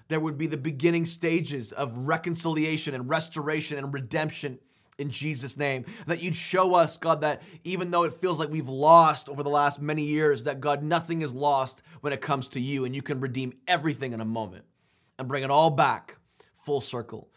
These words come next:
God, I pray for, uh, uh, vocation changes and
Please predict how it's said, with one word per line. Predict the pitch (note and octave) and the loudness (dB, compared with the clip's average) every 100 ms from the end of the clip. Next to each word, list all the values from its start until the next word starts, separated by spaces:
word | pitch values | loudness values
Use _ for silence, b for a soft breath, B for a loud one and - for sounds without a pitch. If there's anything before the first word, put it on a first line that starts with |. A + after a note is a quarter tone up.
| b - | b 0
God, | E3 | 4
I | E3+ | 4
pray | E3 E3 F3 F3 E3 | 4 0 2 4 0
for, | - D#3+ D#3 C3+ B B - | -2 2 2 2 B B 0
uh, | C3+ C3 | 2 2
uh, | - C3 B2+ | 2 2 2
vocation | C3 B2 D#3 - E3+ E3+ - E3+ E3 | 0 0 0 -2 -2 -2 0 0 0
changes | D#3 E3 E3+ C#3 C3+ A#2 | 0 0 0 -2 -4 -4
and | C3+ C3+ | -4 -4